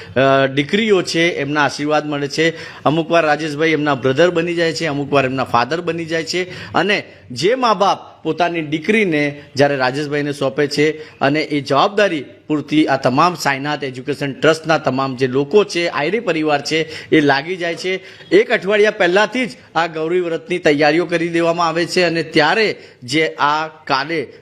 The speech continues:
અ, જાગરણ છે અને જાગરણના દિવસે તમામ કુંવારિકાઓને આ મૂવી બતાવવામાં આવશે. અમે પણ, અ,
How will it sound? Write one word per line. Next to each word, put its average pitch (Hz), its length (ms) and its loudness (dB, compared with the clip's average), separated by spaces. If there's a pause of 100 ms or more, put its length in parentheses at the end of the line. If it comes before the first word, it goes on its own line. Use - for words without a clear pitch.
અ, 131 120 -2
જાગરણ 139 500 -2
છે 175 160 -6
અને 160 180 -6
જાગરણના 180 580 -4
દિવસે 151 500 -2 (800)
તમામ 165 300 -2
કુંવારિકાઓને 151 880 -2 (240)
આ 143 80 2
મૂવી 139 260 -2
બતાવવામાં 139 540 -2
આવશે. 131 320 -2 (320)
અમે 190 200 2
પણ, 214 220 -2
અ, - 40 -16